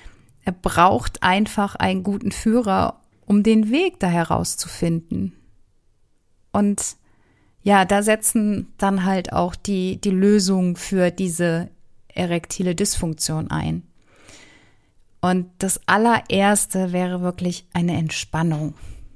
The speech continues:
Und jetzt denkst du dir vielleicht, ähm, na ja, entspannt ist der Penis ja, sonst <laughs> wäre er ja, ähm, steif. Und es geht ja darum, den Kopf auszuschalten und da wirklich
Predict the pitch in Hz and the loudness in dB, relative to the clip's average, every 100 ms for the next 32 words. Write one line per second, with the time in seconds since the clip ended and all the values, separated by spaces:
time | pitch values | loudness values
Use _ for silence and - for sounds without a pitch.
0 | - - - - - - _ _ - - | -20 -20 -20 -20 -20 -20 _ _ -20 -12
1 | - 180 180 185 180 - 170 190 180 180 | -2 0 0 -2 -4 0 0 0 -2 -4
2 | 180 170 170 175 170 - - 175 170 - | -4 -2 0 -2 -4 -12 -8 -6 -6 -6
3 | 160 156 165 180 160 - - 165 175 - | -4 -2 0 0 -4 -6 -4 -4 -4 -6
4 | 190 - 208 - 226 214 220 - 214 226 | -4 0 -2 0 0 2 2 0 0 0
5 | 202 175 180 - - - - - 196 160 | 0 -4 -4 -4 -6 -6 -6 -4 -4 -2
6 | 147 165 170 170 160 165 - - - - | 0 -2 -2 0 -2 -4 -8 -16 -20 -8
7 | 170 170 170 170 185 - - - - - | -6 -2 -2 -4 -8 -16 -16 -16 -16 -18
8 | - - - _ _ - - - - - | -20 -20 -20 _ _ -20 -20 -20 -6 -2
9 | - 175 180 262 - - _ _ _ - | 2 2 2 0 -4 -14 _ _ _ -20
10 | - - _ _ _ _ - 190 - - | -20 -20 _ _ _ _ -2 -2 -2 -2
11 | - 180 196 175 175 180 175 180 - - | 0 2 2 2 2 0 -2 -4 -2 -2
12 | - - 175 165 - - 190 - 170 156 | -2 -4 -2 -2 -2 -2 -4 -2 -2 -2
13 | 160 - 180 180 180 _ - 185 185 180 | -4 -4 -2 -2 -6 _ -4 -2 -4 -6
14 | - 190 185 202 196 - 202 - 190 190 | -6 0 0 0 -2 -4 -4 -2 -4 -4
15 | - | -10